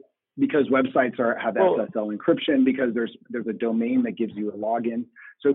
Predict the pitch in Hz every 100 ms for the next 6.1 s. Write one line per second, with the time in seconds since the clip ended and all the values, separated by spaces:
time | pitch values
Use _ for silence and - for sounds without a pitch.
0 | 127 127 135 170 185 147 127 110 _ _
1 | 139 120 131 127 151 139 123 - 143 -
2 | 127 - 131 120 120 117 110 110 101 -
3 | 123 117 113 113 104 101 98 98 90 -
4 | - 175 131 - - - _ - 131 135
5 | - 135 147 151 127 107 135 143 - 117
6 | 110